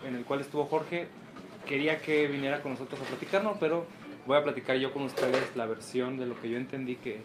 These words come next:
que él hizo. Y el jueves fue, eh, otro evento de la Asociación Jalisciense de Industrias Creativas, que se, que entre ellos se encuentran estudios de animación, videojuegos, agencias de marketing y otras cosas, también realidad virtual,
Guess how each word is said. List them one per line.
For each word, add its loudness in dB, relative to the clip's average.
que 4
él 4
hizo. -4
Y 2
el 2
jueves 6
fue, 4
eh, -2
otro 6
evento 6
de 4
la 2
Asociación -6
Jalisciense -4
de 0
Industrias -6
Creativas, 0
que -6
se, 0
que 2
entre 2
ellos 2
se -2
encuentran 2
estudios 0
de 2
animación, -2
videojuegos, 2
agencias -8
de -2
marketing -4
y -8
otras -6
cosas, -6
también -4
realidad 0
virtual, 2